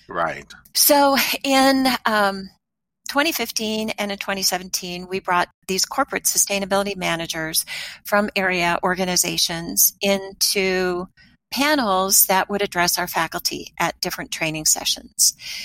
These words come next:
Speaker 1: Mm-hmm.
Speaker 2: And they were very well received. Um, we had some really nice discussions. And that was a good way to expose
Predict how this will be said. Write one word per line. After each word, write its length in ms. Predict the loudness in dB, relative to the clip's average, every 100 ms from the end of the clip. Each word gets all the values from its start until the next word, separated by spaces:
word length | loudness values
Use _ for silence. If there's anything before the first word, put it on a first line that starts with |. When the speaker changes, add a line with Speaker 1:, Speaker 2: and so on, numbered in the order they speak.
| -12 -12
Speaker 1:
Mm-hmm. 160 | -12 -4
Speaker 2:
And 380 | 0 2 2 2
they 180 | 2 2
were 140 | 2
very 320 | 4 6 6
well 240 | 4 0 0
received. 920 | 2 2 0 -6 -10 -10 -12 -12 -12 -10
Um, 420 | -10 -10 -12 -18 _ _ _ -6
we 80 | -2
had 120 | -2
some 200 | -2 -4
really 200 | -4 -4
nice 280 | -4 -2 -2
discussions. 840 | 0 -2 -2 -4 -8 -10 -6 -6 _ _ _ _ _ _ _ -6 -2
And 160 | 0 2
that 180 | 0
was 140 | 2 0
a 60 |
good 200 | 0 -2
way 200 | -2 -2 -2
to 180 | -4
expose 760 | -4 -4 -2 -4 -4 -4 -2 -2